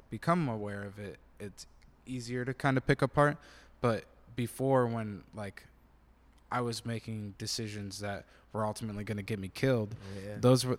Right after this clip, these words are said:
Speaker 1: that was when I was, like, lost, had no idea what was going through my brain, and was just addic-, addicted to trying to appease to my pleasure center, you know,
Speaker 2: Yeah,
Speaker 1: 'cause that's
Speaker 2: right.
Speaker 1: all, that's, like, all I thought about.
Speaker 2: Right.
Speaker 1: I wasn't aware of,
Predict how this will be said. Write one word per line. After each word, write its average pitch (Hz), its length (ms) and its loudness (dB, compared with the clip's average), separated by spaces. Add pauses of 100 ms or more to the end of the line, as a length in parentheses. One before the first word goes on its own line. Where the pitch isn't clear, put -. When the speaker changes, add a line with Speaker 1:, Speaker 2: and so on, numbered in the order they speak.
Speaker 1:
that 127 100 8
was 131 160 8
when 127 120 6
I 117 80 6
was, 110 200 2
like, 107 200 -2
lost, 113 340 2
had 110 140 0
no 117 100 0
idea 117 260 0
what 113 60 2
was 104 120 -4
going 113 200 -2
through 110 140 -4
my 101 120 -2
brain, 107 440 -4
and 101 180 -6 (320)
was 117 180 0
just - 240 -4
addic-, 107 460 -4
addicted 113 680 -2
to 110 440 -2 (320)
trying 113 300 0
to 107 320 -4
appease 113 360 -2
to 107 160 -2
my 98 140 -8
pleasure 131 400 4
center, 92 340 -4
you 98 160 -4
know, 123 100 0
Speaker 2:
Yeah, 160 80 -2
Speaker 1:
'cause 123 140 -2
that's 110 200 -2
Speaker 2:
right. 104 60 0
Speaker 1:
all, 98 160 -4
that's, 107 200 -6
like, 98 140 -6
all 95 140 -4
I 92 60 -4
thought 107 240 -4
about. - 300 -10 (180)
Speaker 2:
Right. 98 180 -6
Speaker 1:
I 113 100 6
wasn't 110 340 2
aware 104 400 2
of, 98 280 -6